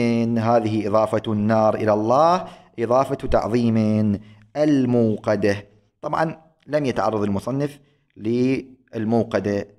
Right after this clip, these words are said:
التي تطلع على الأفئدة، أيضًا لم يتعرض لها، وإنما قال: "تستولي على القلوب"، فهذه النار تستولي على قلوب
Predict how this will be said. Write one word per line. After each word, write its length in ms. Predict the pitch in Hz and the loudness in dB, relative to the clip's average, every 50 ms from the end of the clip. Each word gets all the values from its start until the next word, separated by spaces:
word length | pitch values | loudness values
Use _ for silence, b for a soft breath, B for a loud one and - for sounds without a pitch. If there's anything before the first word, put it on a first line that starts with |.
| _ _ - | _ _ -10
التي 420 | 120 127 127 123 123 123 120 127 120 | -6 -6 -4 -2 -2 -2 -4 -6 -6
تطلع 720 | - 113 104 - - _ - 131 131 127 120 104 107 101 | -4 -6 -6 -6 -10 _ -6 -2 0 0 0 2 2 0
على 140 | 110 113 104 | 0 0 -2
الأفئدة، 760 | 98 - - 110 104 - - - 107 95 90 98 101 98 - _ _ _ _ _ _ _ _ _ _ _ _ _ _ _ _ _ _ _ _ _ _ _ _ _ _ _ _ - - | -4 -4 -8 -10 -10 -10 -10 -12 -8 -4 -2 -2 -2 -4 -6 _ _ _ _ _ _ _ _ _ _ _ _ _ _ _ _ _ _ _ _ _ _ _ _ _ _ _ _ -4 -2
أيضًا 180 | 139 147 139 | 0 2 2
لم 180 | 139 135 127 127 | 2 0 0 0
يتعرض 420 | 123 123 120 104 110 107 98 98 | 0 0 0 0 0 0 0 0
لها، 380 | 101 95 98 98 110 - - - | -2 0 0 0 -2 -2 -6 -6
وإنما 400 | - 127 123 131 135 127 117 110 | -4 -4 -2 0 0 0 0 0
قال: 480 | 101 - 120 127 143 156 151 - - - | 0 2 2 4 4 2 0 -4 -10 -6
"تستولي 840 | - 113 101 - - - - - 131 139 147 160 156 170 165 160 - | -4 -4 -4 -4 -8 -8 -2 -2 0 0 0 0 0 0 0 0 0
على 180 | - 110 110 | 0 0 0
القلوب"، 1040 | 107 104 104 - - 104 101 113 120 120 117 113 113 113 110 113 110 104 98 101 110 - - - _ _ _ _ _ _ | 0 -2 -4 -4 -4 0 2 4 4 4 4 4 4 4 4 2 2 0 -2 -6 -8 -8 -10 -16 _ _ _ _ _ _
فهذه 500 | 110 101 104 123 131 135 120 107 101 107 | -6 -4 0 2 2 2 0 0 -2 -2
النار 800 | 101 101 101 107 117 131 139 147 156 165 175 170 - - - - _ _ _ _ | -2 0 0 2 2 2 2 2 2 0 0 -2 -4 -8 -16 -20 _ _ _ _
تستولي 1040 | 117 107 - - - - - - - - 143 151 151 135 120 110 101 107 101 95 | -10 -10 -8 -10 -12 -12 -14 -14 -6 -2 0 2 2 2 2 2 0 2 2 0
على 340 | 92 95 104 101 101 104 101 | 0 0 0 0 2 2 2
قلوب 500 | 95 - - 104 95 101 107 110 107 98 | 0 0 -2 -2 0 0 0 0 0 0